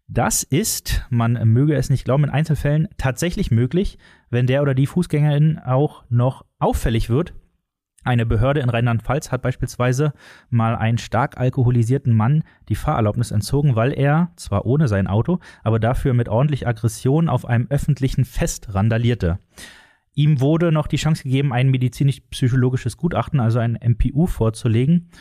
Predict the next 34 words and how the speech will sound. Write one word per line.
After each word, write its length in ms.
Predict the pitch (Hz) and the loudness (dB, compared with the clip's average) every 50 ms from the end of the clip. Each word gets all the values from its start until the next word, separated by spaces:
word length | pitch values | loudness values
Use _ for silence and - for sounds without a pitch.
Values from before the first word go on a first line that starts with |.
| - - _ _ | -20 -20 _ _
was 160 | - 131 - - | -6 -4 -4 -4
er 120 | - - | -4 -2
allerdings 440 | 98 104 110 110 120 127 131 - - | -2 -2 0 2 0 0 0 -2 -2
dankend 420 | 92 92 110 - - 135 - - | 0 0 0 2 0 -2 -2 -2
ablehnte. 640 | 143 - - 98 95 95 92 92 107 127 160 170 - _ _ - - - _ | -4 -2 0 0 2 2 2 2 2 0 0 0 -2 _ _ -20 -20 -20 _
Und 400 | - 113 117 120 120 117 113 - - - | -2 0 0 2 0 0 -2 -6 -4 -2
dann 280 | 98 98 98 101 101 | 0 2 2 2 2
war 140 | 98 92 92 | 2 2 2
der 80 | 95 95 | 2 0
Lappen 280 | 92 92 - - 92 | 0 0 0 0 -2
weg. 200 | 92 85 - - - _ _ - - - _ _ | -2 -4 -6 -12 -20 _ _ -20 -20 -20 _ _
Zu 180 | - - 117 | -6 -2 0
Recht, 460 | 107 98 135 196 - - - - - - | 0 0 0 -2 -4 -6 -10 -12 -12 -6
wie 140 | 131 123 127 | -4 -2 0
das 240 | 127 127 123 - - | 0 0 0 -2 -4
Verwaltungsgericht 800 | - 117 107 110 123 127 143 131 - - - 110 120 110 - - | -4 -2 0 0 0 0 0 -2 -2 -4 -4 -2 -2 -2 0 0
Mainz 340 | 98 98 120 175 196 - | 0 2 2 0 -2 -4
feststellte, 720 | - - 113 - - - 117 107 110 117 - 151 165 190 - - - - _ _ | -4 -4 -4 -4 -4 -2 0 0 0 2 0 0 0 0 -2 -6 -14 -20 _ _
mit 160 | - 120 113 | -4 -2 0
der 60 | 123 | 0
Begründung, 640 | 110 113 113 107 104 117 143 156 165 170 170 170 165 - | 0 0 -2 0 0 0 2 2 2 2 2 2 0 0
ähm, 420 | 127 127 127 123 123 127 123 120 - | 0 0 2 2 2 2 2 2 0
der 100 | - 113 | 0 -2
Betroffene 460 | 123 123 - - 170 - - 160 135 | -2 -2 -2 -4 -2 0 0 0 0
ist 160 | 131 131 - | 0 -2 0
laut 160 | 131 123 127 | -2 -2 0
eigener 240 | - 123 123 131 120 | 0 -2 0 0 0
Aussage 320 | 113 127 - - 123 120 113 | 0 -2 -2 -2 -4 -4 -4
zur 200 | - - 123 110 | -4 -2 -2 0
Erreichung 360 | 104 107 120 139 160 147 123 | 0 0 0 2 2 2 2
seiner 240 | 110 113 113 117 101 | 2 2 2 2 0
Arbeitsstätte 460 | 113 123 131 - - 127 113 - 110 | 0 -2 -2 -4 -4 -4 -4 -4 -4
auf 120 | 101 - | -6 -4
die 220 | - 131 123 117 | 0 0 2 2